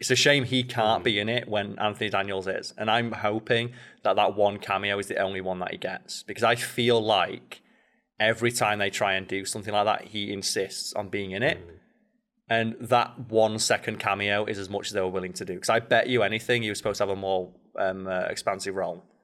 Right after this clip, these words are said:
Speaker 2: Yeah.
Speaker 1: And when they found out that he had to insist on being in the costume, they went, "I'm not fucking
Speaker 2: He was
Speaker 1: working
Speaker 2: gonna
Speaker 1: with
Speaker 2: be
Speaker 1: it."
Speaker 2: like, you know, assistant to Princess Leia or something like that, like one of his
Speaker 1: And they were like, "We,"
Speaker 2: attendants or something, yeah.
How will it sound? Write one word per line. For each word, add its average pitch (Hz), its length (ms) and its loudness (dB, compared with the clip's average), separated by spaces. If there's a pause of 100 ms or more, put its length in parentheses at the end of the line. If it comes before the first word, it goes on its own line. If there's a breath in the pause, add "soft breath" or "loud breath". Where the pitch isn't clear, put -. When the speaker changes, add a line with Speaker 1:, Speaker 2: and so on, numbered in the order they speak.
(160)
Speaker 2:
Yeah. 85 320 -6
Speaker 1:
And 98 320 -2
when 110 300 0
they 110 160 2
found 104 340 0
out 98 220 2
that 98 140 2
he 104 220 -6
had 98 240 0
to - 120 -4
insist 98 400 -2
on 101 100 0
being 98 180 -2
in 95 100 -6
the 95 40 -6
costume, 110 480 -2
they 110 60 -6
went, 98 180 -4
"I'm 95 140 -6
not 92 160 -6
fucking 113 220 -10
Speaker 2:
He 110 40 -4
was 110 140 -2
Speaker 1:
working 117 140 -4
Speaker 2:
gonna 110 60 -2
Speaker 1:
with 101 40 -4
Speaker 2:
be 104 60 -4
Speaker 1:
it." 101 80 0
Speaker 2:
like, 95 260 -4
you 117 100 -6
know, 95 300 -6
assistant 107 600 -6
to 104 320 -4
Princess 98 420 -8
Leia 95 260 -6
or 95 120 -8
something 98 280 -12
like 92 200 -12
that, 92 200 -12
like 101 240 -10
one 101 140 -6
of 95 80 -8
his 98 220 -8 (180 soft breath)
Speaker 1:
And 117 80 -8
they 113 60 0
were 110 60 2
like, 110 120 4
"We," 117 160 2
Speaker 2:
attendants 113 720 -4
or 104 140 -4
something, 95 540 -8
yeah. 87 260 -10